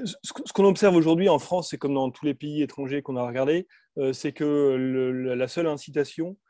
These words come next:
ne permet pas d'atteindre les rythmes de rénovation qui sont nécessaires pour rénover l'ensemble du parc d'ici à deux mille cinquante. On, on l'a vu tout à l'heure sur la courbe, il faut réellement changer de braquet. Euh, et donc, euh, simplement proposer des aides ne, ne suffit pas.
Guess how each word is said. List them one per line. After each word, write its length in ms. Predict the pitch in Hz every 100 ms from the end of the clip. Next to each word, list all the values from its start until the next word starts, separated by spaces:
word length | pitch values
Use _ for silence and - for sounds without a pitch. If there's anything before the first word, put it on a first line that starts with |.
| _ _ 143
ne 120 | 139
permet 320 | 143 147 147
pas 180 | 147 170
d'atteindre 420 | 147 143 156 135
les 220 | 135 139
rythmes 300 | 135 160 143
de 80 | 135
rénovation 720 | 131 131 127 123 151 147 131
qui 160 | - -
sont 180 | 135
nécessaires 520 | 135 131 143 - 160 156
pour 160 | - 127
rénover 220 | 127 127
l'ensemble 320 | 131 131 131
du 100 | 123
parc 280 | 143 131 123
d'ici 280 | 107 - 127
à 40 |
deux 60 | 113
mille 100 | 113
cinquante. 380 | 131 131 170 -
On, 40 |
on 260 | 113 117 123
l'a 60 |
vu 140 | 120 127
tout 80 | -
à 40 |
l'heure 160 | 131 135
sur 120 | -
la 40 | 113
courbe, 200 | 143 131
il 80 |
faut 240 | - 135 120 - - -
réellement 340 | - 135 147 139
changer 260 | 147 139
de 60 | 139
braquet. 400 | 135 127 180 208 _ _ - - -
Euh, 240 | 135 127
et 80 | 160
donc, 260 | 143 160 156
euh, 140 | 135 190 _
simplement 420 | - 160 156 165
proposer 400 | 156 143 143 139
des 180 | 135 139
aides 140 | 156 147
ne, 300 | 143 139 131
ne 180 | 127
suffit 340 | 135 - 127 131
pas. 240 | 120 113